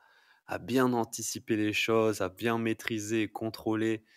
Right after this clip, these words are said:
ce qu'ils peuvent en termes d'entraînement, de routine, de rituel, de matériel, et cetera.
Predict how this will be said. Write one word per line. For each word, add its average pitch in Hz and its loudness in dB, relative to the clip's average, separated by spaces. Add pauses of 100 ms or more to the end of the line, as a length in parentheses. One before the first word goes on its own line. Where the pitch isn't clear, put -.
(520)
ce - -6
qu'ils 104 -8
peuvent 113 0
en 101 -6
termes 101 -6
d'entraînement, 101 -4
de 92 -10
routine, 92 -10
de 87 -12
rituel, 92 -6
de 87 -8
matériel, 90 -6
et 85 -8
cetera. 113 -6